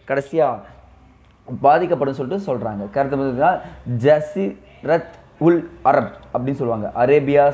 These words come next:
சிரியா, ஈராக், பாலஸ்தீனம், இதுதான் ஜசிரத் உல் அரப்னு சொல்ற ஆகிய இடங்களே இவரின் இறையாண்மையை கீழிறக்க வேண்டும் சொல்றாங்க. அதுதான் ரொம்ப, ரொம்ப இம்பார்ட்டன்ட்டா எடுத்துக்கிறாங்க. ஓகேங்களா?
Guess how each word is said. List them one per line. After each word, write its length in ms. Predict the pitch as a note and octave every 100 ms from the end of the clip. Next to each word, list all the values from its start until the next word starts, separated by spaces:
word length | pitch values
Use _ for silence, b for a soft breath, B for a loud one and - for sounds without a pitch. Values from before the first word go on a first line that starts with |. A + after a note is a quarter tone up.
| -
சிரியா, 460 | C#3+ C3+ C#3 C#3 C#3
ஈராக், 420 | C3+ C#3+ C#3 C3+
பாலஸ்தீனம், 480 | C3+ C#3 - A#2 G#2 B B B
இதுதான் 260 | A#2+ C3+ C#3
ஜசிரத் 460 | C3 B2+ D#3 E3 C#3+
உல் 140 | C3+ C#3
அரப்னு 300 | C3+ C#3 C#3
சொல்ற 160 | B2+
ஆகிய 500 | C3+ B2 A#2+ A#2+ A#2+
இடங்களே 460 | D3+ E3 C3+ B2 D3+
இவரின் 340 | C#3 C#3 C#3
இறையாண்மையை 720 | C3+ D3+ F3+ F3 D3+ D3 D3+ D3+ - B B B -
கீழிறக்க 480 | E3+ D#3+ C#3+ -
வேண்டும் 320 | B2+ A2 A#2 A#2
சொல்றாங்க. 360 | G#2+ G2+ G2 F#2+ B B
அதுதான் 260 | A2 A2+ D3+
ரொம்ப, 200 | C3 B2
ரொம்ப 160 | B2
இம்பார்ட்டன்ட்டா 540 | B2+ A2 A2+ A2+ C3+ A#2
எடுத்துக்கிறாங்க. 440 | G2+ A2 G#2 F#2 - B B A2
ஓகேங்களா? 440 | A2 A2 B2 A#2+